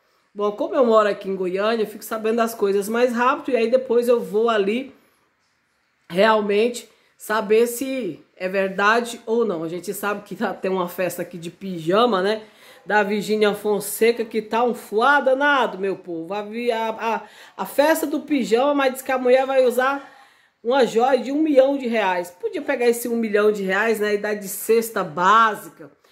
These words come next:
O que tem de pessoas aí neste Natal querendo uma cesta bem nutrida, não é brincadeira. Parabéns aí pra Jojo Todinho, né, que fez muita cesta básica aí pra alguma região aonde ela mora. A gente tem que parabenizar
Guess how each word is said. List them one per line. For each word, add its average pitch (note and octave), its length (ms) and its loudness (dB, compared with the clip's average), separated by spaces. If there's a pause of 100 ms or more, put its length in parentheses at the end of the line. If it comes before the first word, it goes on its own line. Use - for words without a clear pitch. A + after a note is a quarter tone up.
(200)
O E3 60 -20
que A3 120 -10
tem C4+ 280 6
de C4 200 -10
pessoas B3+ 460 0
aí A3+ 160 0
neste A#3+ 340 -2
Natal A3+ 520 0
querendo A#3 480 0
uma B3+ 180 2
cesta G#3+ 520 0
bem A3+ 300 2
nutrida, A3 760 -2 (520)
não A3 160 2
é A#3 80 6
brincadeira. A#3 600 -2
Parabéns A3 560 -2
aí G#3+ 100 -4
pra G#3 220 -4
Jojo G3 300 -2
Todinho, G3+ 440 -2
né, A3 300 0 (320)
que G#3 100 -8
fez A3+ 320 2
muita C4 480 2
cesta A#3+ 480 0
básica G3+ 680 0
aí G3+ 180 0
pra G3+ 140 -6
alguma G3 300 -4
região F#3 520 -4 (320)
aonde G3+ 360 2
ela F#3+ 180 0
mora. G#3 300 2
A - 20 2
gente G#3+ 220 -6
tem G#3+ 180 -2
que G#3+ 60 -14
parabenizar G#3+ 840 -2